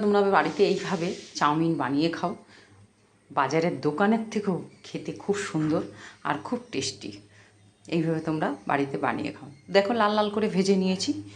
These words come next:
ভেজে নিয়েছি। এইবার আমি এই দেখো নামিয়ে নেব ভাজাগুলো সব। তারপরে আমি ডিমটা ভেজে নেব।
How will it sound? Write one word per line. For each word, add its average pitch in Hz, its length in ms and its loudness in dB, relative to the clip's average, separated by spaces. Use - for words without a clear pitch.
ভেজে 185 300 2
নিয়েছি। 180 280 0
এইবার 165 280 2
আমি 190 120 0
এই 143 140 0
দেখো 135 180 -6
নামিয়ে 131 360 2
নেব 104 120 -6
ভাজাগুলো 123 440 -8
সব। - 120 -18
তারপরে 190 360 2
আমি 185 180 2
ডিমটা 175 320 0
ভেজে 143 320 -2
নেব। 135 120 -2